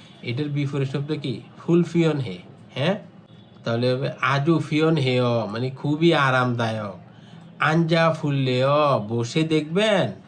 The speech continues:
তাহলে এখানে কি বলেছে? খাল্লসি, খাল্লসি, উই জায়গা, চেয়ারটা, ফুল ফিয়ন হে ফুয়ে অ। এই যে হা থাকলে কি হয়? হে ফুয়ে অ।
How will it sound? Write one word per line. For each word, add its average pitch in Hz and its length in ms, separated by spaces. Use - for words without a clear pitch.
তাহলে 120 260
এখানে 147 260
কি 156 180
বলেছে? 135 600
খাল্লসি, 143 1120
খাল্লসি, 131 1080
উই 160 180
জায়গা, 123 460
চেয়ারটা, 127 920
ফুল 139 320
ফিয়ন 147 360
হে 202 360
ফুয়ে 170 560
অ। 113 320
এই 123 120
যে 120 260
হা 127 260
থাকলে 151 280
কি 151 240
হয়? 135 160
হে 147 260
ফুয়ে 127 320
অ। 107 100